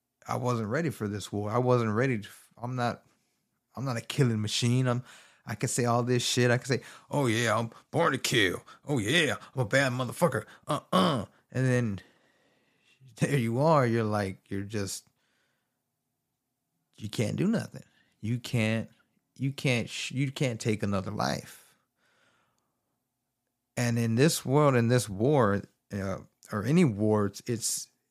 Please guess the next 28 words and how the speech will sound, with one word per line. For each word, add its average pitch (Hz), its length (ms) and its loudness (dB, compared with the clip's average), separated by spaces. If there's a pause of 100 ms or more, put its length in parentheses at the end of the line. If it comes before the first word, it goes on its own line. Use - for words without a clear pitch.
(220)
to, 131 100 -4
let's 151 220 -2
be 120 180 -6
honest, 147 380 0
it's, - 600 -6 (280)
you 135 180 0
either, 110 340 0 (240)
you 117 220 -4
shoot 147 340 -2
to 113 100 -2
kill 160 380 0
or 139 40 0
you 123 180 0
be 131 160 -2
killed. 101 540 -2 (1400)
That's - 280 -2
what 110 160 -2
war 113 300 0
is. - 500 -4 (640)
You 139 220 2
either 143 300 2
kill 147 480 2
the 127 140 -4
motherfucker 127 580 -2
in 104 120 -2
front 160 300 -2
of 131 60 0
you 117 280 0